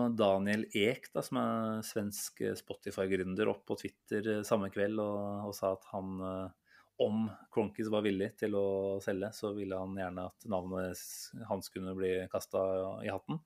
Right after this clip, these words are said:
Eh, nå har ikke jeg sett helt hva han er god for, men jeg mistenker at han kanskje ville slitt litt grann,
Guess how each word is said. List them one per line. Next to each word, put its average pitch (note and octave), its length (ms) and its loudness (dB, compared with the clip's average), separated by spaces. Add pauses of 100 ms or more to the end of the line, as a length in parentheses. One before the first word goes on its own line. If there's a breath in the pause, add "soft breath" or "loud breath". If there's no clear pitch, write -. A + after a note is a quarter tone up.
(760 soft breath)
Eh, G#2 400 -2
nå G2+ 100 -4
har G2 80 -2
ikke G#2 140 4
jeg - 160 0
sett - 320 -8
helt F#2+ 260 -2
hva F2+ 140 2
han F2+ 120 0
er F2+ 120 -2
god E2 160 -4
for, A2+ 180 2
men G#2+ 160 -2
jeg G2+ 140 -2
mistenker - 480 -4
at - 260 -10
han G2 180 -2
kanskje - 640 -6
ville F#2 220 -4
slitt - 480 -8
litt - 320 -6
grann, G3 240 0